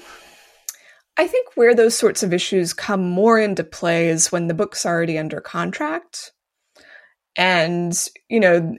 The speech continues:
when there are differences of opinion or there's some tension between you and the publisher, I think there the agent is, you know, I find them, mm, they're gonna try and smooth it over as best they can because they don't want to lose the relationship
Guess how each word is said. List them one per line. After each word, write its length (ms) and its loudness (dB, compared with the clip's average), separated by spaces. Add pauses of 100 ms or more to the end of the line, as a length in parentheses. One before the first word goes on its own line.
when 200 0
there 120 6
are 40 2
differences 580 -2
of 120 -4
opinion 680 0
or 180 -2
there's 300 0
some 240 0
tension 480 -6
between 320 -6
you 100 -2
and 120 -4
the 60 -6
publisher, 600 -4
I 100 0
think 240 -6
there 260 2
the 200 -2
agent 400 -2
is, 180 -8 (640)
you 80 -4
know, 160 0
I 160 2
find 340 0
them, 380 -4 (600)
mm, 440 -6 (960)
they're 120 2
gonna 160 4
try 220 0
and 160 0
smooth 260 2
it 80 0
over 200 2
as 100 -2
best 220 0
they 100 -4
can 340 -4
because 280 -4
they 120 4
don't 360 0
want 260 -6
to 100 -6
lose 300 -4
the 100 -8
relationship 880 -4